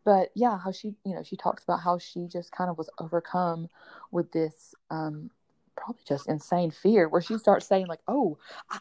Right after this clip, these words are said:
I didn't say that, Dad. You, you misunderstood. Like, I would never say, 'I love Sean. Sean, I know you would never hurt,'" you know, and, and, and turns around. But yeah, just the family, they, they have such,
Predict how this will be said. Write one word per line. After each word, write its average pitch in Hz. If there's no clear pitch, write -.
I 247
didn't 147
say 165
that, 165
Dad. 165
You, 185
you 233
misunderstood. 160
Like, 156
I 185
would 160
never 165
say, 151
'I 170
love 165
Sean. 156
Sean, 180
I 151
know 151
you 160
would 160
never 156
hurt,'" -
you 202
know, 156
and, -
and, 170
and 190
turns 226
around. 240
But 196
yeah, 214
just 202
the 202
family, 214
they, 190
they 208
have 208
such, 208